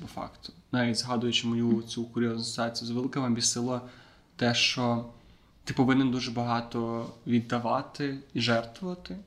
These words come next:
Speaker 1: І я не знаю, як, це як для кого,
Speaker 2: Мгм.
Speaker 1: однозначно, в-, дуже в різних людей по-різному до цього будуть складатися думки. Але в мене за рахунок, в мене завжди була дика потреба вільного і особистого простору. Прям завжди.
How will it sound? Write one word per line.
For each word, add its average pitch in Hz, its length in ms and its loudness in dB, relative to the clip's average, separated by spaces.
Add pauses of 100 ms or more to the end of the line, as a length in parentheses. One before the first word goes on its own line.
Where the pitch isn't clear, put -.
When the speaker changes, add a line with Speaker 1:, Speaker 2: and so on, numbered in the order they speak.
(340)
Speaker 1:
І 131 60 4
я 131 100 8
не 131 80 6
знаю, 127 400 4
як, - 220 -4
це 131 100 0
як 127 160 2
для 123 120 0
кого, 160 320 2
Speaker 2:
Мгм. 104 140 2
Speaker 1:
однозначно, 120 600 -2 (140)
в-, 120 60 -4
дуже 120 300 0
в 113 120 -4
різних 120 340 0
людей 117 180 2
по-різному 120 440 0
до 117 80 -8
цього 113 200 -4
будуть 120 180 -4
складатися - 420 -6
думки. 117 380 2 (500)
Але 123 180 6
в - 20 10
мене 139 220 6
за 139 100 2
рахунок, 135 480 0 (420)
в - 20 4
мене 143 120 10
завжди 135 220 6
була 127 240 4
дика 120 640 0 (440)
потреба 120 480 2 (120)
вільного 117 520 2
і 123 100 0
особистого 120 560 -2
простору. 208 480 0 (520)
Прям 131 200 8
завжди. 120 280 4